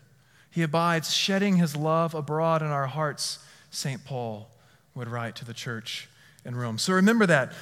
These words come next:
Sometimes God will strip you of all things familiar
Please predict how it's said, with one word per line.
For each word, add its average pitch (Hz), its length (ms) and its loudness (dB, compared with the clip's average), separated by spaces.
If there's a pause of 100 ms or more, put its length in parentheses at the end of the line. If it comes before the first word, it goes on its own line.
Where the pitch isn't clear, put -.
Sometimes 262 720 6
God 233 380 8
will 208 100 6
strip - 540 2
you 190 460 4 (920)
of 170 140 0
all 190 320 4
things 196 480 0
familiar 139 640 -2